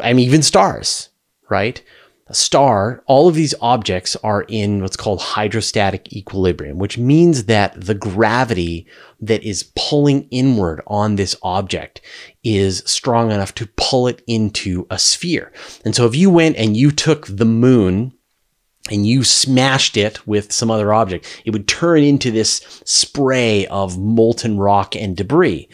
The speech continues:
But then the mutual gravity of all of those particles would pull themselves back together, and eventually it would form a sphere again.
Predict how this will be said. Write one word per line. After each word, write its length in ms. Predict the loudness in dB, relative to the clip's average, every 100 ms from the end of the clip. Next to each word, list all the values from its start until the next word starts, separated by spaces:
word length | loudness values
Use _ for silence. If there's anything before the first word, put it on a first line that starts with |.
| -20 -20 -14
But 160 | -12 -4
then 220 | -2 0
the 60 | 0
mutual 360 | 0 -2 -2
gravity 460 | -4 -4 -6 -4 -4
of 100 | -4
all 380 | -2 2 2 2
of 160 | 0
those 460 | 2 2 2 -2 -6
particles 680 | _ -4 -4 -4 -8 -10 -10
would 260 | -14 -12
pull 240 | -12 -6 -4
themselves 420 | -2 -2 -4 -4
back 280 | -2 -4 -4
together, 480 | -6 -4 -4 -4 -6
and 140 | -6
eventually 560 | -2 -2 -2 -4 -6 -6
it 20 |
would 160 | -8
form 420 | -10 -8 -6 -6 -12 _
a 60 | -4
sphere 480 | -4 -2 0 0 -2
again. 440 | -6 -6 -6 -8